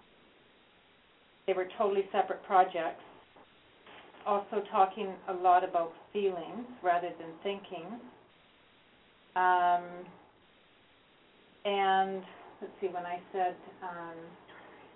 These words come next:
um, I don't think I did as much, I know I didn't do as much reflective listening as I should have.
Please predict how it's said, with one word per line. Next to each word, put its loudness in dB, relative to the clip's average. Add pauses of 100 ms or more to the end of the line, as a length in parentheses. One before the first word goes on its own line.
(2750)
um, -2 (3250)
I 12
don't 0
think -2
I 2
did -4
as -6
much, 0 (2250)
I -2
know 4
I 6
didn't -10
do -10
as -10 (100)
much -6 (400)
reflective -4
listening -4
as -8
I -4 (120)
should -6
have. -8